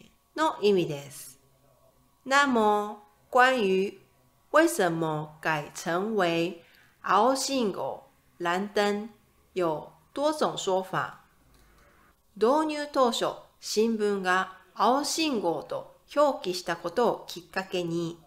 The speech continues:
その呼び名が世間に定着し、当初、当初の意味です。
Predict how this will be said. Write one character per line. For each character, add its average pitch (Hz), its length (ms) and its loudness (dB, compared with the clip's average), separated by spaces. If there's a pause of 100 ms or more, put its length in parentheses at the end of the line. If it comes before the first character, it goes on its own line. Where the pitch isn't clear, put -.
(480)
そ 202 240 -2
の 277 260 0
呼 196 140 2
び 247 160 -2
名 226 180 0
が 208 300 2 (160)
世 330 220 0
間 320 300 2
に 165 120 -4
定 175 260 -2
着 160 340 -12
し、 156 480 -12 (1080)
当 302 300 6
初、 160 340 0 (280)
当 240 300 0
初 233 440 -2 (280)
の 277 300 0
意 208 100 -4
味 175 160 -2
で 151 220 -8
す。 - 260 -14